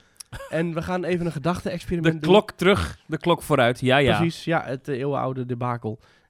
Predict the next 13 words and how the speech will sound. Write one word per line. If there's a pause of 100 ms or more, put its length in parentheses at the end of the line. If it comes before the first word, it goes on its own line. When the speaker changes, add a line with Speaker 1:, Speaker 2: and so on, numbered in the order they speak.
(160)
Speaker 2:
Ehm,
de
klok
ging
een
uur
achteruit,
waardoor
je
een
uur
cadeau
krijgt.